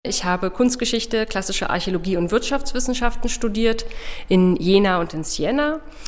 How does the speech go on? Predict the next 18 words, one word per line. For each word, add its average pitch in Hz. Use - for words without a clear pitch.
war 185
danach, 185
äh, 180
freiberufliche 208
Kunsthistorikerin, 240
weil 165
ich, -
äh, 175
mit 196
zwei 190
kleinen 185
Kindern 196
einfach -
keinen 170
festen 175
Job -
gefunden 269
habe 233